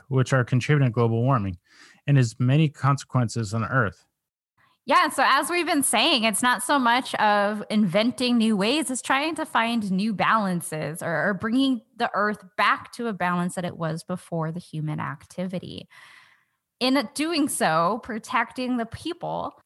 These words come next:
Speaker 2: that are already on the planet, which leads us into our final way microbes impact sustainability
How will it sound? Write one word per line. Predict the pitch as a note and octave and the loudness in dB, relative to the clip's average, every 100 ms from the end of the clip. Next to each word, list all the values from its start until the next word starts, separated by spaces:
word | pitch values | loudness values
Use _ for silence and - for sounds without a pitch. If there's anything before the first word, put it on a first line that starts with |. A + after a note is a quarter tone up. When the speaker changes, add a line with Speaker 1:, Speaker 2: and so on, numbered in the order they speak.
| _ | _
Speaker 2:
that | G3+ G3+ | -2 0
are | G#3 | 0
already | - G3+ G#3 G#3+ | 2 2 2 -4
on | - E3+ D#3+ | 0 0 0
the | F3 | -4
planet, | - B4+ F#4+ - - - - _ _ _ | -6 -6 -4 -6 -10 -18 -20 _ _ _
which | B3+ C4 | -4 -4
leads | C#4 E4 F#4 | -4 -4 -4
us | B4+ A#4 - | -4 -4 -4
into | G#3+ G#3 A3 - - A#3+ G#3+ A3 A3+ F3 | -4 -2 -4 -6 -10 -8 -6 -4 -2 2
our | E3+ F3 G3 F#3+ _ _ | 2 2 -2 -8 _ _
final | A3+ C4 C#4 C4+ C4 C4 C4+ - _ G#3+ | -2 0 -2 0 2 0 -2 -6 _ -12
way | F#3+ F#3+ D#3+ E3+ F#3+ - | -4 -2 -2 -6 -8 -6
microbes | G#3+ A3+ B3 A3 G3 G3+ B3 - - | -4 -4 -4 -4 -2 -4 -10 -14 -8
impact | - D#4 - F3+ - - - _ | -4 -4 0 0 0 -6 -20 _
sustainability | - C4+ - F3+ F#3 F3+ G3 G3 F3 D#3 E3 | -10 -10 -10 -8 -8 -6 -4 -4 -6 -10 -14